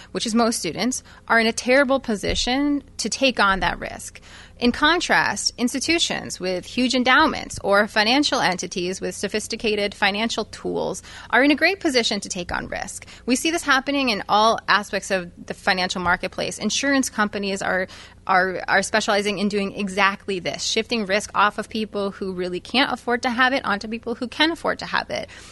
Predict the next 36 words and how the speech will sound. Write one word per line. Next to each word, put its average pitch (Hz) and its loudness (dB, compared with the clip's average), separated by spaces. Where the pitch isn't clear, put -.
and 233 2
also 254 4
pooling 285 4
across 208 2
individuals 214 -2
so 220 -2
that 208 0
overall 226 2
it's 196 -6
a 196 -4
less - -4
risky 185 -8
proposition. - -6
And 262 4
so 262 4
I 277 6
S 311 2
As, 269 2
in 214 2
theory, 233 4
work 185 0
really 202 0
well. 170 2
Something 254 2
I'm 220 2
waiting 202 2
to 196 -4
find 190 0
out 180 0
and 202 -8
see 269 0
is 277 -2
if 277 2
students 262 -2
really 285 2
like 226 2